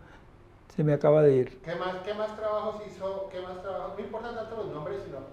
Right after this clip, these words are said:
Speaker 2: de, de pronto hablemos más de las piezas musicales. ¿Qué, qué más trabajos hizo con el, con
Speaker 1: No,
Speaker 2: el
Speaker 1: en esa época también, en el cincuenta y cinco, hicimos el, el disco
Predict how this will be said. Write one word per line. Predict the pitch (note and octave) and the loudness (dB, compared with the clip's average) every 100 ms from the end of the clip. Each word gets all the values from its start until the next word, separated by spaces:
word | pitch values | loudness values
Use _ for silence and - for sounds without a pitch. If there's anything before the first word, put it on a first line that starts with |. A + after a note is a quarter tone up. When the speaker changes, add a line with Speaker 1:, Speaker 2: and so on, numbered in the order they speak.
| - | -16
Speaker 2:
de, | D3+ | -14
de | C#3 | -12
pronto | D#3 D#3+ | -10 -4
hablemos | F#3+ G3 G3+ | -2 -2 -2
más | G3+ | -2
de | |
las | F3+ D3 - | -4 -4 -8
piezas | E3+ E3+ G3 - | -8 -6 -6 -8
musicales. | - - D3+ D3 - | -10 -8 -8 -8 -10
¿Qué, | - F#3+ - | -10 -8 -6
qué | G3 | -8
más | G3 G3+ | -6 -6
trabajos | G#3 F#3+ - | -6 -6 -8
hizo | F#3+ | -10
con | - - | -12 -12
el, | - - | -12 -4
con | F#3+ | 6
Speaker 1:
No, | G3 G3+ G#3 | 12 12 12
Speaker 2:
el | - - - | 10 0 2
Speaker 1:
en | E3+ | 6
esa | F3+ G3 A3+ | 10 10 10
época | A3 G#3+ G3+ | 10 8 10
también, | F3 E3+ F#3+ G3+ | 8 8 6 6
en | |
el | G3 | 6
cincuenta | E3+ E3+ E3+ E3 | 4 4 4 6
y | D#3 | 6
cinco, | F3+ F#3 G#3+ | 6 6 6
hicimos | E3+ F#3+ F#3 F#3 D#3+ - - - - - - - - - - - - - | 8 6 8 6 4 -6 -18 -18 -18 -20 -20 -20 -20 -20 -20 -20 -16 0
el, | F3+ D#3+ D#3 - | 6 6 4 2
el | E3 D#3 | 4 6
disco | D#3+ D#3 - F#3 F3+ F3 C4 | 6 6 10 12 12 8 2